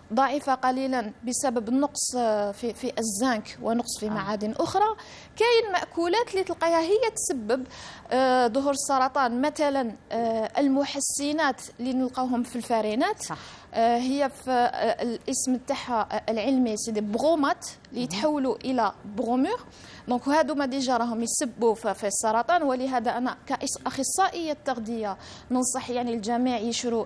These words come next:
Speaker 1: ال-، الفارينة الكاملة ولا الشعير ولا، يعني كاين دوكا متوفر في جميع الأسواق. حتى،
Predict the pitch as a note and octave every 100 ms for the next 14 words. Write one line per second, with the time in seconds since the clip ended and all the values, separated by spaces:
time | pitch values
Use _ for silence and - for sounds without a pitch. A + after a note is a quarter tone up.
0 | - A3 G#3+ G#3 G#3 - A#3+ B3 A3+ G#3
1 | - F4 G4+ F4 B3+ A3 A#3 - - -
2 | D#4+ A#3+ A#3 - C#4 D4+ D#4+ C#4 C4 F4
3 | G#4 A4 B4 A#4+ C#4 A3+ A#3 A#3+ C#4 F4
4 | - E4 E4 C4 E4 F4 D4 C#4+ B3 -
5 | D#4+ E4 - - F#4